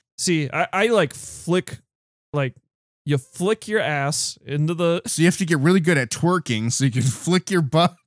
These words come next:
Speaker 1: So you can get some of the moisture off, and then you blow dry it a little bit, and then you use a, toilet paper and or, uh, your, I, I, I'm going the ass towel route, you know?
Speaker 2: The ass towel. Gotta, you
Speaker 1: I
Speaker 2: gotta
Speaker 1: don't
Speaker 2: have the monogrammed ass towel.
Speaker 1: Listeners in other countries can inform us how, how,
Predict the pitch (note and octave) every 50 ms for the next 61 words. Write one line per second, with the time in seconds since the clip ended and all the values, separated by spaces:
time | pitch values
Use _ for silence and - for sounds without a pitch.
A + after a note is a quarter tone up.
0 | _ _ - - - D3+ D3 C#3+ D3 C#3 - C#3+ D3 E3 F3+ E3+ - - - F#3
1 | F#3+ G3 F#3 D#3+ D3 C#3+ C#3 C3 B2+ - C3+ B2+ B2 A#2 B2 C#3+ D3 - - D3+
2 | D3 D3 D#3 D#3+ D#3 D3+ D3+ C#3 B2 C#3+ D3+ F#3 A3 A#3+ F3 D3 C#3 C3 C3 C3+
3 | C3 C3 B2+ C3 C#3 C3 B2+ B2+ C#3+ D#3 - - D3+ C#3+ D3 D#3 D#3 D#3 D3+ D#3
4 | D3+ D3 D3 D#3 D#3 D3+ D3 C#3+ D3 C#3+ C#3 C3+ C3 C3 B2+ _ _ _ _ _
5 | _ _ _ _ _ _ _ _ _ _ _ _ - - - D3+ D3+ C#3+ C#3+ -
6 | - C#3+ C#3+ C3+ - C#3 C#3 C3 C3 C3 C3 B2+ B2+ B2+ B2+ B2+ B2 B2 B2 B2
7 | A#2+ A#2+ A#2+ A#2+ B2 B2+ C3 C3 B2 A#2+ A2 A#1 G#1+ - _ - A#2+ C3+ - -
8 | C#3 D3+ E3 B2+ E3 F#3+ F#3+ G3 F#3+ E3+ D3 C#3+ - - B2+ B2+ B2 - - A#2+
9 | A#2 A2 A2+ A#2 A#2 A#2 A#2 - - C#3 C#3+ D#3+ E3+ - - B2+ C3 C3 B2+ -
10 | - - - C3+ G#2+ _ _ _ _ _ _ _ _ _ _ - A#2 A#2+ C3 C#3
11 | C3+ C3+ _ - - - B2 - - - B3+ D#3 D3 D#3 E3 E3+ E3+ F#3 E3+ D3+
12 | C#3 D3+ E3 E3 D3 E3+ F3 F#3 F#3 G3+ G#3+ A3+ A3 - - - - A2+ F#2+ F2+
13 | E2 E2+ F2+ _ _ _ _ _ - E3+ E3+ G#3 G3+ - A3+ A3 G3 F3+ F#3 F#3
14 | F3 E3+ D3+ - E3+ D#3+ D3+ C#3+ C#3+ C3+ - - D3+ D3 C#3 B2+ - D#3+ D#3+ D3+
15 | D3 D3 C#3+ C3+ - - C#3 D3 C#3 - - - - D#3+ E3 D#3+ D#3+ D3